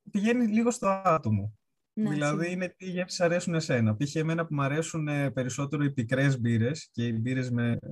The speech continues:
Speaker 1: έντονο σώμα και γεύση, υπάρχουν μικροζυθοποιίες οι οποίες παράγουν πολύ ξινές μπύρες, έντονα ξινές.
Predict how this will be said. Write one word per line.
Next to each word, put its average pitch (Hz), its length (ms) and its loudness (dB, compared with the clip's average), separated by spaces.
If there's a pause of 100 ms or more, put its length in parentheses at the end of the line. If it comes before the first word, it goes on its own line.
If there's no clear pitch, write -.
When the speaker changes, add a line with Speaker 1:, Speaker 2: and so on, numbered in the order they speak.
Speaker 1:
έντονο 120 360 2
σώμα 117 260 0
και 113 100 2
γεύση, 107 500 0 (520)
υπάρχουν 147 640 2
μικροζυθοποιίες 127 720 -4
οι 165 40 -6
οποίες - 180 -4
παράγουν 180 400 4
πολύ 170 180 2
ξινές 135 460 2
μπύρες, 98 460 -2
έντονα 113 420 2
ξινές. 95 500 -8